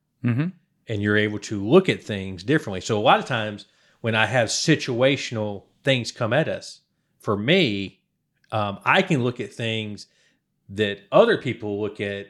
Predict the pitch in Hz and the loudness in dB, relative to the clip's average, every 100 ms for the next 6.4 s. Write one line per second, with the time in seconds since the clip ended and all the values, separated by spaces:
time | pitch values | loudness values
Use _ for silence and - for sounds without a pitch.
0 | _ 104 101 95 98 95 - - 107 110 | _ -12 -12 -12 -14 -16 -12 -6 -4 -4
1 | 110 117 160 139 117 110 98 92 92 - | -4 -2 -2 -2 -6 -8 -12 -14 -16 -18
2 | _ _ _ _ _ _ - - - 95 | _ _ _ _ _ _ -18 -18 -14 -16
3 | 85 87 87 120 175 - _ 139 165 170 | -14 -18 -6 -4 -4 -6 _ 2 4 4
4 | 170 180 _ _ _ _ _ 123 120 117 | 0 -10 _ _ _ _ _ -2 0 0
5 | 110 107 107 _ _ _ - 107 113 110 | -2 -8 -16 _ _ _ -4 0 2 2
6 | 107 101 98 | 0 -2 -6